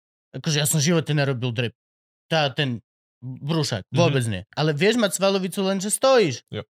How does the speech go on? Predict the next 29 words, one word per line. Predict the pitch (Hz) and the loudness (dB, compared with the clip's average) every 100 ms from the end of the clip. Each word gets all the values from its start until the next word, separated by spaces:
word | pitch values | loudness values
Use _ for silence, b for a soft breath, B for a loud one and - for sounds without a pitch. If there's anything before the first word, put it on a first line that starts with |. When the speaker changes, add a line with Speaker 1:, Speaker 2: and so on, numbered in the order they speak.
| _ _ | _ _
Speaker 1:
Stojíš | - 190 190 175 | -2 0 2 2
na | 185 | 2
zastávke | 196 202 202 170 151 120 | 2 2 2 0 0 -4
a | 117 | -4
proste, | 131 131 - | -4 -6 -4
lebo, | 127 165 170 180 185 _ _ _ _ _ _ _ | 0 0 2 0 -2 _ _ _ _ _ _ _
a | - | -4
znova | 147 175 165 | 2 4 4
sme | 165 165 | 4 2
pri | 151 170 | 4 2
tej | 135 117 | 2 2
jaskyni, | 156 - 202 190 | 2 2 0 0
to | 165 170 | 2 2
je | 170 | 2
to, | 160 | 2
ako | 156 - 156 | 0 0 -4
ty | 170 | -2
máš | 160 139 | 0 0
byť. | 139 123 _ _ _ _ _ | -2 -6 _ _ _ _ _
My | 127 | -6
sme | 151 156 | -2 -2
strašne, | - 143 175 - 175 | -2 2 0 0 -2
sme | 160 151 151 | -4 -2 -2
už | 143 135 - | -2 -4 -6
easy. | 175 175 135 104 _ _ - | -2 0 0 -4 _ _ -8
V-, | 139 135 | -6 -4
strašne | 131 - 185 185 180 | -6 0 0 2 0
sme | 170 147 | 2 0
chill. | - 170 123 | 0 0 0